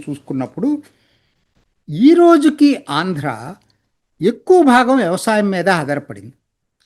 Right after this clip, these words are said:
ముప్పై ఐదు శాతం మొత్తం జీవీఏలో ముప్పై ఐదు శాతం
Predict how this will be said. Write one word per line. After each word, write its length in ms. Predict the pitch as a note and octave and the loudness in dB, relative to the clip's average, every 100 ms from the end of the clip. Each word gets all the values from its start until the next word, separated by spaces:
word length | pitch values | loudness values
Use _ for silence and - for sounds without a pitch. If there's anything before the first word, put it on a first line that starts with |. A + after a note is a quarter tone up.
| _ | _
ముప్పై 420 | F3 G#3 - C#4+ | -8 -8 2 4
ఐదు 380 | B3+ A3+ A3+ G3+ | 4 2 2 -2
శాతం 640 | - - G3+ C4 D#4 D4 | -4 -2 0 2 4 4
మొత్తం 420 | G#3 F3+ - C4+ F#3 | 2 -4 -2 0 0
జీవీఏలో 840 | F#3 G#3 G#3 F#3+ D#3 A#2 C#3 A#3+ _ _ - | -4 -4 -2 0 -2 -2 -6 -10 _ _ -8
ముప్పై 340 | G3 - B3+ | -8 -2 0
ఐదు 340 | B3+ B3 B3 A3+ | 2 2 0 -4
శాతం 460 | A3 B3 B3+ C#4+ | -2 -4 0 -2